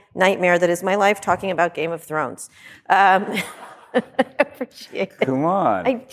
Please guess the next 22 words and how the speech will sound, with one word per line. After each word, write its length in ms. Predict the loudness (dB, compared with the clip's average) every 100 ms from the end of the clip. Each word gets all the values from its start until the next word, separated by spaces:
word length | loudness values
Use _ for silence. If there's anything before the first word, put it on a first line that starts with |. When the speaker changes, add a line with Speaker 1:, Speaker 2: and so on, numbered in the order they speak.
| -12
Speaker 1:
I, 140 | -12 -12 -16
ugh, 100 | -14 -14 -10 -6
I 100 | 0
gave 240 | 2 4
up 160 | 2 2
with 80 |
the 60 | -2
Speaker 2:
Whatever. 280 | 0 2 6
Speaker 1:
castration. 320 | 6 6 2 0
Speaker 2:
You 60 |
like 220 | 0 0 0
Avengers. 540 | -4 -2 -2 -2 -4
Speaker 1:
I, 80 | -4 0
I, 120 | -2
Speaker 2:
Jesus 280 | -2 -10 -18 -12
Speaker 1:
you 100 | -4
know 100 | -2
Speaker 2:
Christ. 220 | 2 0 0
Speaker 1:
what? 80 | -12 _ _ -20 _ _ _ -20 -20 -20 _ -4
You 100 | -2
know 120 | 2
what? 260 | 2 0